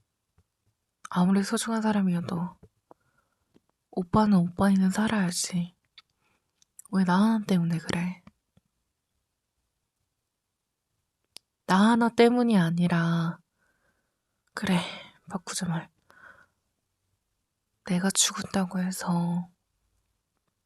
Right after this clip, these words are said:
그리고 오빠가 계속 운다고 해서 죽은 사람이 살아나진 않아. 마음 닫아듬고 나 놔줘야지. 안 그래?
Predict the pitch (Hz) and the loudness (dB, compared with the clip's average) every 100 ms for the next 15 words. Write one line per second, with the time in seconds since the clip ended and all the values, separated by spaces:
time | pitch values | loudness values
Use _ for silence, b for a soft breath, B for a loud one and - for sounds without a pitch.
0 | _ _ _ _ - - 196 180 175 185 | _ _ _ _ -18 -8 -4 -2 -2 0
1 | 180 175 - 185 170 175 175 175 180 - | -2 -4 -8 -4 -2 -2 -4 -6 -8 -8
2 | 185 175 - _ _ B B B B B | -8 -8 -12 _ _ B B B B B
3 | B B - - 196 190 196 175 175 - | B B -12 -4 -2 -2 -2 -2 -4 -4
4 | 214 220 208 - 170 170 175 185 - _ | -6 -6 -6 -4 -2 -2 -2 -4 -8 _
5 | _ _ _ _ _ _ _ _ _ _ | _ _ _ _ _ _ _ _ _ _
6 | _ _ _ _ _ _ _ _ _ - | _ _ _ _ _ _ _ _ _ -2
7 | 196 196 190 190 202 190 185 175 - 180 | 0 0 -2 -2 -2 -2 -4 -4 -8 -4
8 | 175 175 175 _ _ _ _ _ _ _ | -2 -2 -6 _ _ _ _ _ _ _
9 | _ _ _ _ - 185 180 175 196 180 | _ _ _ _ -10 -6 -6 -4 -6 -6
10 | 180 - - 175 - _ _ _ _ _ | -4 -6 -6 -8 -10 _ _ _ _ _
11 | _ _ _ _ _ _ _ _ _ _ | _ _ _ _ _ _ _ _ _ _
12 | _ _ _ _ _ _ _ _ - 185 | _ _ _ _ _ _ _ _ -14 -8
13 | 185 190 | -6 -6